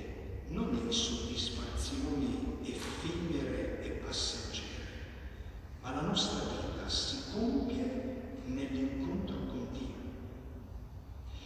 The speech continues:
Ed è a quell'incontro che noi dobbiamo conformare tutti i nostri criteri di valutazione e tutte le nostre decisioni.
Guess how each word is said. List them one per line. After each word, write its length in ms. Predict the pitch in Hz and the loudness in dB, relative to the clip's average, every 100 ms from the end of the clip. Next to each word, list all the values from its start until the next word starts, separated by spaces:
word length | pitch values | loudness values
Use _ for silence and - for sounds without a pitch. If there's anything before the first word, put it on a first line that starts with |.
| - - | -8 0
Ed 220 | 156 160 | 8 8
è 240 | - 233 240 | 10 10 12
a 220 | 247 240 | 12 10
quell'incontro 1800 | 247 254 - 180 - - 277 - - - - - - - - - - - | 12 12 12 12 10 10 10 12 10 8 6 4 4 2 0 -2 -2 -4
che 160 | - 139 | 2 4
noi 260 | 208 - | 6 6
dobbiamo 600 | 135 - 135 135 143 135 | 6 6 6 6 6 6
conformare 1080 | 135 131 - - - 143 165 185 - - - | 6 4 4 2 2 4 6 6 6 4 6
tutti 400 | 294 - 294 - | 10 10 10 10
i 240 | - - 240 | 10 8 8
nostri 440 | - - 120 117 | 6 6 4 4
criteri 600 | 117 - - 151 151 - | 4 2 4 6 6 6
di 140 | - - | 4 2
valutazione 1300 | - - - - - 220 247 277 277 - - - - | 4 2 2 0 0 2 4 6 6 6 4 0 0
e 320 | 123 - - - | 0 0 0 2
tutte 420 | 254 - 247 240 | 2 2 0 2
le 260 | - - | 2 2
nostre 480 | - - - - - | 2 2 0 0 -2
decisioni. 460 | - - - - | -2 -4 -2 -4